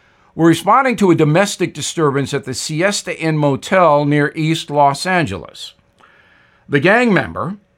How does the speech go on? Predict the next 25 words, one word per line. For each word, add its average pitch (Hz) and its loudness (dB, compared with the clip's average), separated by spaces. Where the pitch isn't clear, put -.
assassinated 170 0
both 220 4
officers 170 0
seconds 220 -4
after 175 -2
they 151 0
entered 165 -2
his 151 -2
motel 139 -2
room, 202 2
and 139 0
that 135 2
gang 190 2
member 165 2
was 151 0
later 143 2
killed 220 2
by 156 2
police 160 -2
in 139 -4
a 139 -2
shootout 143 0
after 135 -2
the 127 -6
murders. 156 -2